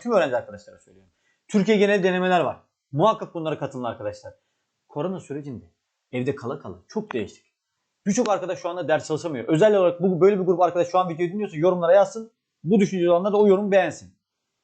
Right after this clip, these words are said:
Birçok arkadaş ders çalışamıyor. Bırakın deneme olmayı, çocuk kitabın başına oturamıyor, kitabın başına. Niye böyle? Arkadaşlar deneme olun birkaç tane. Türkiye sıralamanızı görün.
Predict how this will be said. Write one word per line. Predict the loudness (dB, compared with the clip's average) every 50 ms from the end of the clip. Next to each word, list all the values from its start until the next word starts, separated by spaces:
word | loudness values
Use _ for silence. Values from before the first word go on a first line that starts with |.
| _ _ _ _
Birçok | -8 -6 -4 -2 -2
arkadaş | -2 -2 -4 -6 -10 -6 -4
ders | -2 -2 -2 -2
çalışamıyor. | -4 -6 -4 -4 -6 -8 -8 -10 -14 _ _ _ _ _ _ -2
Bırakın | -2 0 0 0 0 0
deneme | 0 0 0 0
olmayı, | 0 0 0 -2 -4 -6 -8 -10
çocuk | -12 -12 -10 -10 -10 -12
kitabın | -10 -8 -8 -6 -6 -6
başına | -8 -8 -10 -14 -18 -16 _ -14
oturamıyor, | -14 -14 -8 -6 -4 -4 -4 -8 -12
kitabın | -10 -8 -8 -8 -8
başına. | -10 -14 -18 _ _ _ _ _ _ _ _ _ _
Niye | -4 -2 -2 0 -2 -2
böyle? | -4 -8 -12 _ _ _ _ _ _ _ _ _ _ _ _
Arkadaşlar | -12 -8 -6 -6 -6 -8 -10 -12 -12 -10
deneme | -8 -6 -6 -4 -2
olun | -2 -2 -2 -2 -4 -6
birkaç | -8 -10 -12 -14 -14 -14
tane. | -14 -12 -12 -12 -14 -16 _ _ _ _ _ _ -8
Türkiye | -8 -4 -2 -2 -2 -2
sıralamanızı | -2 -4 -6 -6 -6 -8 -10 -12 -14 -12
görün. | -6 -2 -2 -2 -2 -4